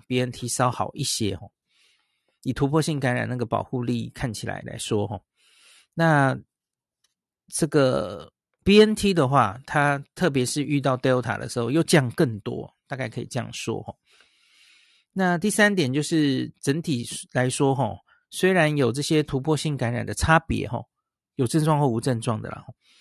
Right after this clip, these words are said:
得到感染的差别，保护力有差，可是你假如要看住院跟死亡的话，整体是差不多的，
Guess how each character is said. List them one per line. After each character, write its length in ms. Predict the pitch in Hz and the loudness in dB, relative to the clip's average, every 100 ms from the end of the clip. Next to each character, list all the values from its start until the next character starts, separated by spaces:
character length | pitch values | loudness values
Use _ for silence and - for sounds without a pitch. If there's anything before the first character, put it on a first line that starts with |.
| _ _ _ | _ _ _
得 100 | - | -2
到 100 | 135 | 0
感 300 | 170 135 131 | 2 2 4
染 160 | 165 120 | 4 2
的 80 | 107 | 0
差 240 | - 131 | 0 -2
别， 260 | 131 104 104 | 0 -4 -4
保 200 | - 104 | -4 -2
护 100 | 127 | -2
力 140 | 127 | -2
有 160 | 113 - | -2 -2
差， 400 | - 123 113 120 _ _ _ _ | 2 4 4 0 _ _ _ _
可 120 | - | -2
是 120 | 135 185 | 0 0
你 140 | 147 | 0
假 160 | 139 123 | 2 2
如 80 | 139 | 2
要 160 | 156 | 0
看 280 | 143 160 147 | 0 -2 0
住 320 | - 156 143 | 2 4 6
院 180 | 143 127 | 4 4
跟 180 | 127 127 | -2 -2
死 240 | - 98 | -4 -6
亡 240 | 107 110 131 | -6 -8 -8
的 80 | 123 | -2
话， 160 | 120 | -2
整 320 | 110 120 120 151 | 0 -2 -2 -4
体 180 | - | -8
是 180 | - 120 | -10 -10
差 220 | - 107 | -6 -4
不 140 | 101 107 | -4 -6
多 260 | - 110 | -6 -6
的， 180 | 110 - | -6 -12